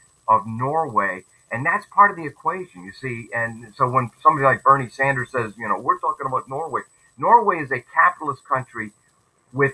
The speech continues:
a very strong, uh, safety net, you know, like a big social welfare net. But it's because of that Protestant Christian work ethic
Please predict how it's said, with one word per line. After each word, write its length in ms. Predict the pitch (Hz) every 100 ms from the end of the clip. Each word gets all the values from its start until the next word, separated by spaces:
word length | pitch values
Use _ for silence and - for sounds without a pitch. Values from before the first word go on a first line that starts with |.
| -
a 140 | 120 110 98
very 300 | 123 127 120
strong, 920 | - - 113 127 131 127 123 113 107 -
uh, 100 | 80 -
safety 680 | - - 202 196 123 104 -
net, 280 | 107 101 -
you 80 | 120
know, 60 | 98
like 140 | 98
a 100 | 101
big 240 | 120 104
social 500 | - 131 131 131 117
welfare 580 | 104 123 151 - 110 95 - _ _ _
net. 300 | 101 113 92 - 110
But 160 | 147 139
it's 180 | 147 - _ _ -
because 720 | 131 - - 233 220 147 127
of 160 | 110 110
that 260 | 117 110
Protestant 580 | - 139 139 131 123 110
Christian 400 | - 139 - 110
work 240 | 131 196 -
ethic 280 | 104 -